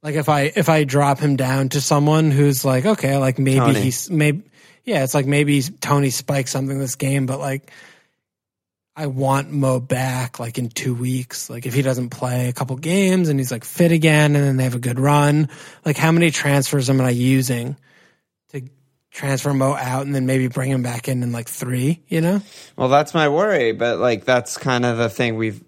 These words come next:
Speaker 2: that's why it's so difficult, right? That, that's why what we've kinda talked about all episode is, like, well, yeah, you can get, like, Tony and Vardy for,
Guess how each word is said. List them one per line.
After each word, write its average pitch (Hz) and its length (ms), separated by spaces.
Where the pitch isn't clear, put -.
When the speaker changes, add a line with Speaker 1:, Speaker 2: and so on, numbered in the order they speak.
Speaker 2:
that's 135 360
why 135 220
it's 123 140
so 120 200
difficult, 101 520
right? 104 240
That, 113 200
that's 117 200
why 120 140
what 117 400
we've 110 300
kinda 120 260
talked 117 280
about 107 180
all 104 180
episode 101 480
is, - 160
like, 101 380
well, 110 220
yeah, 131 220
you 104 180
can 110 180
get, 104 240
like, 104 260
Tony 107 600
and 104 160
Vardy 104 800
for, 101 520